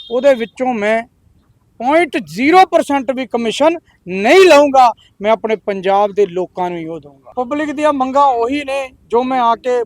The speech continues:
ਵਾਅਦਾ ਕਰਦਾ ਜਾਂ ਦੱਸਦਾ ਵੀ ਇਹ ਕਰਨ ਵਾਲੀਆਂ ਨੇ। ਤੇ ਜਦੋਂ ਉਹਨਾਂ ਨੂੰ ਪਤਾ ਲੱਗਦਾ ਕਿ ਅਨੂ ਐਲਬਰਟ ਤਾਂ ਜਿੱਦਾਂ ਜਿੱਦਾਂ ਸਮਾਜ ਦੇ ਵਿੱਚ ਚੱਲਦਾ ਰਿਹਾ, ਐਲਬਰਟ ਦੂਆ ਚੱਲਦਾ ਰਿਹਾ,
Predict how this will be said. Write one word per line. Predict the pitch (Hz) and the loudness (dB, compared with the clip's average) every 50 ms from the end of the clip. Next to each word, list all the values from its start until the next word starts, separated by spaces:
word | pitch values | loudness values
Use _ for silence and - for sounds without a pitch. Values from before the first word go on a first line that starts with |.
| - _ - | -6 _ -2
ਵਾਅਦਾ | 180 214 240 294 285 277 | 0 0 2 2 0 0
ਕਰਦਾ | - 247 226 208 214 240 202 | 0 -2 -2 -2 -2 -4 -4
ਜਾਂ | 233 240 | -4 -6
ਦੱਸਦਾ | 202 185 196 196 - - 226 | -4 -4 -4 -4 0 0 0
ਵੀ | 226 233 226 | 0 0 -2
ਇਹ | 240 240 | -6 -6
ਕਰਨ | 233 - 233 214 220 | -4 -6 -8 -8 -6
ਵਾਲੀਆਂ | 220 220 220 220 220 233 233 240 | -6 -6 -6 -6 -6 -6 -6 -8
ਨੇ। | 240 233 226 _ _ _ _ _ - | -8 -10 -14 _ _ _ _ _ -12
ਤੇ | 254 | -6
ਜਦੋਂ | 208 247 247 269 | -2 0 0 2
ਉਹਨਾਂ | 262 262 269 285 | 0 0 0 -2
ਨੂੰ | 277 - | -2 -2
ਪਤਾ | - 269 254 320 311 | -4 -2 -2 0 2
ਲੱਗਦਾ | 294 269 254 254 233 269 277 | 2 2 2 2 2 0 0
ਕਿ | 269 294 269 - - | -2 -4 -10 -8 -8
ਅਨੂ | 254 254 269 294 302 269 196 156 _ _ - | -6 -4 -2 -2 -2 -2 -4 -8 _ _ -8
ਐਲਬਰਟ | 175 196 226 202 247 269 233 | -6 -6 -2 0 0 -2 0
ਤਾਂ | - 277 269 254 240 233 - _ _ _ - | 0 0 0 0 0 -2 -6 _ _ _ -10
ਜਿੱਦਾਂ | 170 202 185 208 240 240 | -10 -6 -2 -2 -2 -2
ਜਿੱਦਾਂ | 214 226 190 247 240 226 220 208 - _ _ | -2 -4 -2 0 0 0 0 -2 -8 _ _
ਸਮਾਜ | - - 196 190 185 185 202 208 | -16 -12 -10 -6 -2 -2 -2 -2
ਦੇ | 196 220 226 | -2 -2 -2
ਵਿੱਚ | 226 220 - | -2 -4 -6
ਚੱਲਦਾ | - - 214 202 202 196 214 214 214 | -8 -6 -4 -4 -2 -2 -2 -2 0
ਰਿਹਾ, | 220 226 233 214 | 0 0 0 0
ਐਲਬਰਟ | 208 202 196 202 208 208 | -2 -4 -6 -8 -10 -10
ਦੂਆ | 175 190 190 202 214 214 | -12 -8 -4 -2 0 0
ਚੱਲਦਾ | 208 214 202 202 202 214 214 | 0 -2 -4 -4 -2 -2 -2
ਰਿਹਾ, | 214 220 226 220 | -2 -2 -4 -6